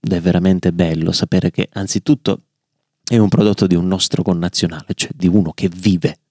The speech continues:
la stessa realtà che vivo io, eh? Che conosce bene o male quel genere di persone che conosco io, che frequenta bene o male quei luoghi che frequento io, e pensare che questa riflessione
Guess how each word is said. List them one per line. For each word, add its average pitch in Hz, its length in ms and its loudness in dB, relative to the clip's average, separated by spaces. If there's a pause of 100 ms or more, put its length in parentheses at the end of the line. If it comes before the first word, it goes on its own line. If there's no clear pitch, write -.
la 95 160 -2
stessa - 360 0
realtà 90 300 -2
che 87 140 -2
vivo 82 300 2
io, 85 300 0 (400)
eh? 104 180 -2 (380)
Che - 160 -2
conosce 98 480 0
bene 87 220 0
o 90 60 4
male 85 400 0 (100)
quel 98 220 2
genere 92 280 2
di 85 80 2
persone 90 320 -2
che 87 100 0
conosco 87 380 -2
io, 85 260 2 (220)
che - 120 -2
frequenta 98 680 0
bene 87 160 2
o 85 40 4
male 85 220 2
quei 87 160 2
luoghi 87 300 2
che 90 100 0
frequento 85 560 0
io, 82 360 -2 (1080)
e - 480 -2
pensare 127 500 2
che - 240 -2
questa 131 480 0
riflessione 92 1080 0